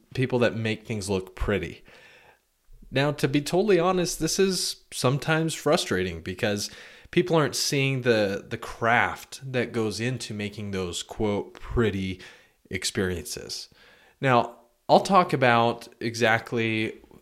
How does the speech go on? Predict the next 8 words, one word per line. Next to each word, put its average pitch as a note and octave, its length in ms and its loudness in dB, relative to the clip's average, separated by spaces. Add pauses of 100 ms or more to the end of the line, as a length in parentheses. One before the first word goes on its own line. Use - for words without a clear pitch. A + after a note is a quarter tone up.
and, A2+ 300 -6
and G#2+ 140 -4
break A#2 300 2
down G#2+ 480 -2 (320)
what G#2+ 680 0 (380)
these G#2+ 260 -4
designers F#2 540 -4
do, B2+ 440 0